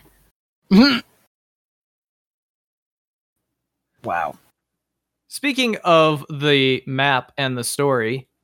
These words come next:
Speaker 2: uh, somewhat spoilery, we build some, uh, Dragon Blood weapons in it.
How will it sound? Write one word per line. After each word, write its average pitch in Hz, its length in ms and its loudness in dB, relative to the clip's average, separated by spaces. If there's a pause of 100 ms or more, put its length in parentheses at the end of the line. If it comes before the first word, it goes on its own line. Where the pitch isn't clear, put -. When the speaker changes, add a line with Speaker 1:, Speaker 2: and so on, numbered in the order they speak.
Speaker 2:
uh, 127 360 -2
somewhat 175 420 -2
spoilery, 127 840 -2
we 139 160 -4
build 151 360 0
some, 139 320 -4
uh, 123 220 4
Dragon 131 360 -2
Blood 117 200 -2
weapons 113 520 -6 (220)
in 117 120 -6
it. 127 160 -4